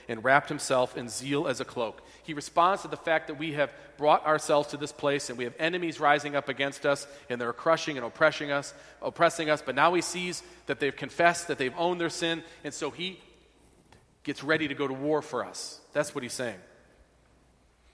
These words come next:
"No hope from within sinful mankind to reverse this curse, no one to lead them from their awful state."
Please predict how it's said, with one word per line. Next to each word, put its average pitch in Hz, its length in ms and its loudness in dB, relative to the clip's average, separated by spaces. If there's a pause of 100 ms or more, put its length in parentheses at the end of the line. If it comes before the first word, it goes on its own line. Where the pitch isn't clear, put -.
(600)
"No 180 180 8
hope - 920 -2
from 156 140 2
within 165 340 2
sinful 170 340 -2
mankind 147 540 0
to 143 80 -4
reverse 135 360 0
this 139 160 -6
curse, - 560 -2 (120)
no 156 160 2
one 156 180 2
to 143 120 -6
lead 156 260 -4
them 120 200 0
from 131 200 -2
their 131 120 0
awful 127 300 4
state." 120 380 -2